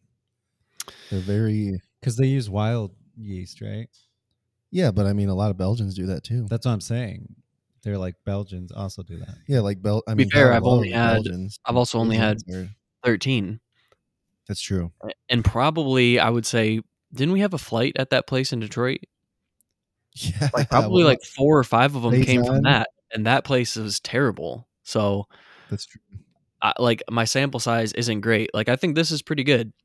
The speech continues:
Speaker 3: It's not something that's gonna, like, blow you away, but, like, super solid, like, easy to drink, pretty crushable, flavor is good. It's just not, like, a beer that's, like,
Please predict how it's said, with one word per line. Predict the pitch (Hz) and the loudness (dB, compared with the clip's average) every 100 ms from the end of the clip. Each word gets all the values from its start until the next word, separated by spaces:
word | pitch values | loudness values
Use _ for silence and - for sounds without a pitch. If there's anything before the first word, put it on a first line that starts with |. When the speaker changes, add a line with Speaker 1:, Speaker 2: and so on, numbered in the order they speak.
| _ _ _ _ _ - | _ _ _ _ _ -10
Speaker 3:
It's | 135 139 | -4 0
not | 135 | 0
something | 143 131 | 2 2
that's | 123 - | 2 0
gonna, | 120 | -2
like, | 113 107 | -2 -2
blow | 117 120 | 2 4
you | 117 107 | 4 2
away, | 107 113 147 | 2 2 2
but, | 123 110 - | 2 0 0
like, | 110 110 | -2 -2
super | - 123 123 120 | -4 -4 -2 0
solid, | 120 117 120 120 117 - _ _ _ _ | 2 2 2 0 -2 -8 _ _ _ _
like, | - 107 104 - _ _ _ _ | 0 0 0 -6 _ _ _ _
easy | 123 127 135 | 0 2 4
to | 135 | 2
drink, | 123 123 120 120 - _ _ _ _ _ _ _ _ | 2 2 2 -2 -12 _ _ _ _ _ _ _ _
pretty | - 131 | 0 0
crushable, | 120 131 123 123 120 120 120 117 _ _ _ _ | 2 0 0 0 2 4 2 0 _ _ _ _
flavor | - 123 123 123 | 0 2 2 2
is | 117 | 0
good. | 113 113 113 113 113 - _ _ _ - | 0 2 2 0 -2 -8 _ _ _ -2
It's | 127 | 0
just | 127 - | -2 0
not, | 123 | 2
like, | 107 117 | 2 0
a | 113 | -2
beer | 113 113 110 | 0 0 0
that's, | 110 - | 0 -4
like, | 117 101 - | -4 -6 -8